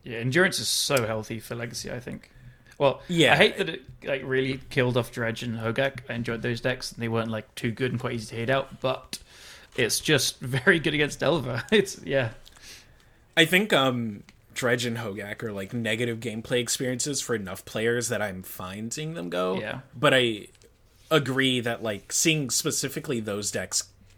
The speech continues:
Speaker 2: kinda get nuked out of the format is weird.
Speaker 1: Mm-hmm.
Speaker 2: Um,
Speaker 1: It's, it's splash damage, and it wasn't intended. It's just one of these things. Yeah. But who knew a, a, uh, non-blue three four flash with reach, just really good.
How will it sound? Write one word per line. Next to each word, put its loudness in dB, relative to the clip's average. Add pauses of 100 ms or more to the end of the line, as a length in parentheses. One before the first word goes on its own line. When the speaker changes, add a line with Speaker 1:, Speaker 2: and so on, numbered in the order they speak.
(120)
Speaker 2:
kinda -4
get -6
nuked -6
out 0
of -10
the -10
format -6
is -10
weird. -10
Speaker 1:
Mm-hmm. -4 (340)
Speaker 2:
Um, -6 (180)
Speaker 1:
It's, -2
it's -4
splash -6
damage, -4
and -6
it -12
wasn't -6
intended. -2
It's -4
just -10
one -4
of -2
these -2
things. -2 (840)
Yeah. -6 (880)
But 4
who 2
knew 6
a, 6
a, 6
uh, 6
non-blue 4 (160)
three -2
four -2
flash -2
with -6
reach, -2 (240)
just -8
really -4
good. -6